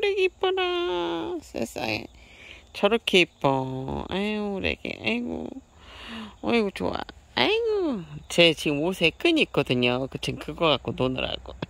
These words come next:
<laughs> 아이고, 귀여운 것들. 아유, 이쁜 것들. 아유, 팔 조심해, 아가. 지금 이렇게 손발은 닦았는데요.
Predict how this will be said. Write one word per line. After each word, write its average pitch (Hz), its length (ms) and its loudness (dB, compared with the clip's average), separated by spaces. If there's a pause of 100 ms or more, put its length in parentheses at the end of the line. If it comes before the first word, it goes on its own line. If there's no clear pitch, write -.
(460)
<laughs> - 600 -10
아이고, 302 300 2
귀여운 131 360 2
것들. - 480 -2 (1120)
아유, 160 1300 2
이쁜 170 360 2
것들. 143 800 0 (1400)
아유, 185 340 0
팔 214 200 -2
조심해, 214 500 0
아가. 202 260 -4 (580)
지금 175 260 4
이렇게 170 220 4
손발은 311 760 4
닦았는데요. 285 920 4